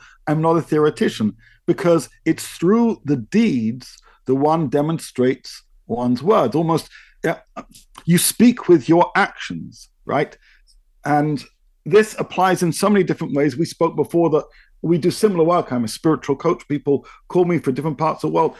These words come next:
And sometimes a person presents a scenario which I, I really can't fix. I mean, and not just I can't fix, I, I don't know if they can, but by listening and by giving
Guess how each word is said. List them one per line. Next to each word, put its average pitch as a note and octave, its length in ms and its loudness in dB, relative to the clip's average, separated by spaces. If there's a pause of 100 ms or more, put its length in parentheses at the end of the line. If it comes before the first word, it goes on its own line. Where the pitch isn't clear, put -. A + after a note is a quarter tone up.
(360)
And E3 400 0 (840)
sometimes F3+ 800 0 (160)
a D#3 60 -2
person G#3 380 0
presents F3+ 360 2
a E3+ 60 0
scenario F3 400 0
which - 420 -2 (300)
I, A#3 240 -2
I G3+ 80 2
really F#3+ 380 2
can't C3+ 300 -4
fix. - 520 -2
I - 40 -4
mean, D3 300 -2
and E3 120 0
not F#3 160 2
just D#3 160 -2
I D#3 100 0
can't F3+ 240 0
fix, - 140 -6 (320)
I, G3+ 180 2
I G#3 100 2
don't A3+ 200 4
know F#3 100 2
if - 120 -6
they F3 140 2
can, A2+ 340 -4
but E3 280 0 (720)
by E3 240 2
listening F#3+ 760 2 (920)
and D#3+ 180 -4
by D#3 200 2
giving F#3+ 640 2